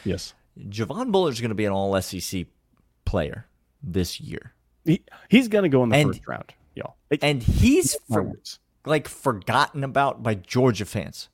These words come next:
Speaker 1: Yes.
Speaker 2: Overlooked by Georgia fans. Georgia fans falling all over themselves to talk about who's gonna start at safety opposite of, uh, Starks.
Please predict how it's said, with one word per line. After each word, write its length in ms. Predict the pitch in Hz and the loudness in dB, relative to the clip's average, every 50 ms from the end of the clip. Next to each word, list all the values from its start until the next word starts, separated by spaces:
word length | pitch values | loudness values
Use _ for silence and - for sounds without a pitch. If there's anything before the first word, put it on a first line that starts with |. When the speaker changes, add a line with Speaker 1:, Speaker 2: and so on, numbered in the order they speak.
| _ _ - | _ _ -10
Speaker 1:
Yes. 300 | - 73 - - - - _ _ _ _ 139 | -10 -10 -10 -10 -16 -20 _ _ _ _ 4
Speaker 2:
Overlooked 840 | 160 190 190 214 233 214 190 175 180 190 190 165 - - - - - - _ _ _ _ _ _ _ _ _ | 4 4 4 2 0 0 2 2 0 0 0 -2 -6 -12 -16 -16 -16 -20 _ _ _ _ _ _ _ _ _
by 120 | - 120 113 | -2 -2 -2
Georgia 480 | 101 - 143 170 220 233 170 117 110 | -2 -2 2 4 4 4 4 2 -2
fans. 480 | - - - - - - - - - - _ _ _ _ _ _ _ _ _ _ _ _ _ _ _ _ _ _ _ | -6 -8 -12 -14 -16 -18 -20 -20 -20 -20 _ _ _ _ _ _ _ _ _ _ _ _ _ _ _ _ _ _ _
Georgia 280 | - 180 220 240 302 330 | 0 2 2 2 0 0
fans 220 | - 262 185 139 | 0 0 0 0
falling 480 | - - 175 170 175 185 190 196 190 175 | 0 0 2 4 4 4 2 2 0 2
all 180 | 170 165 160 | 2 2 2
over 160 | 165 170 170 160 | 2 2 2 0
themselves 340 | 127 117 - - 127 113 - | -2 -2 -2 -4 -4 -4 -4
to 60 | 110 | -6
talk 180 | - - 135 120 | -4 -2 0 2
about 180 | 120 117 107 | 2 2 2
who's 240 | 107 123 135 131 120 | 4 4 2 2 0
gonna 160 | 127 123 113 | -2 -4 -4
start 400 | 107 - - - 117 113 98 - _ - | -6 -4 -2 0 0 0 -2 -4 _ -6
at 100 | 113 104 | -6 -6
safety 520 | - - 110 110 110 - - 90 - - _ _ _ _ | -2 -2 -2 -2 -2 -4 -6 -10 -10 -12 _ _ _ _
opposite 720 | - 104 104 - - 110 - - 107 98 78 - - - - _ _ _ _ | -2 -2 -2 -2 -4 -6 -4 -2 -2 -2 -2 -4 -10 -18 -20 _ _ _ _
of, 540 | 110 110 101 95 92 87 85 - - - - _ _ - | -2 0 0 2 0 -2 -4 -8 -14 -20 -20 _ _ -2
uh, 280 | 110 101 95 92 87 | 0 2 2 2 0
Starks. 520 | - - - 117 104 80 - - - - | -2 -2 0 0 0 0 -2 -6 -14 -16